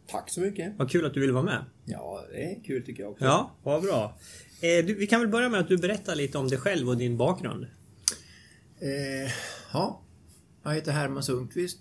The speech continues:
Speaker 1: Jag är norrbottning av födsel och ohejdad vana.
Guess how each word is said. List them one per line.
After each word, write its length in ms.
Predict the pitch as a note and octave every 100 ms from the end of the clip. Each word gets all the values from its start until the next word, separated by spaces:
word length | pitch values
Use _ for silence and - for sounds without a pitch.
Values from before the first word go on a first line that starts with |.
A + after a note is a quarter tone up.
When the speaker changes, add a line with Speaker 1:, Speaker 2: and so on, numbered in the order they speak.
| -
Speaker 1:
Jag 260 | B2+ B2 -
är 320 | A#2+ A#2 A#2+ - - - - - - - -
norrbottning 800 | - C#3+ A2 A#2 - - E3 E3+ - -
av 180 | A#2+
födsel 600 | A#2 - A#2+ B2 - A#2 A2
och 160 | A2+ -
ohejdad 580 | A#2+ A#2 G#2 A2+ G#2 G#2
vana. 460 | A2 A2+ G#2+ B2+